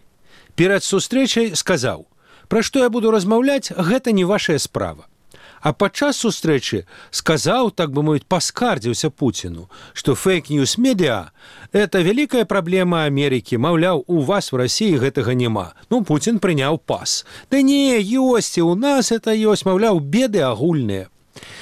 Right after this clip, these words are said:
Ну і нарэшце здзеклівая просьба да Пуціна. Журналісты спыталі Трампа, а ці збіраецца ён паставіць перад Пуцінам пытанне, э, ўмяшання Расіі ў амерыканскія выбары.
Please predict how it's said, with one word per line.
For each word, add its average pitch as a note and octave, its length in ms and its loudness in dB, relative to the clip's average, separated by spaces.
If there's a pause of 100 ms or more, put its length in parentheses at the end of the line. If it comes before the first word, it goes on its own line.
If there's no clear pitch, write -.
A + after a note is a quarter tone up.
(160)
Ну D#3+ 160 4
і F3 60 2
нарэшце G#3 640 0
здзеклівая E3+ 800 0
просьба C#3 540 0
да C3+ 160 0
Пуціна. F#2+ 600 -4 (240)
Журналісты C#3+ 800 2
спыталі A#2+ 560 -2
Трампа, F3+ 480 0
а A#2 80 0
ці A#2+ 240 -2
збіраецца C3 560 0
ён F#3 240 0 (240)
паставіць C#3 560 -2
перад B2 320 -2
Пуцінам G3+ 520 0 (280)
пытанне, F#3 680 0 (420)
э, D3+ 260 2
ўмяшання D#3 960 0 (800)
Расіі D#3+ 720 2
ў E3 240 2 (160)
амерыканскія C#3+ 720 0
выбары. G#2+ 400 -4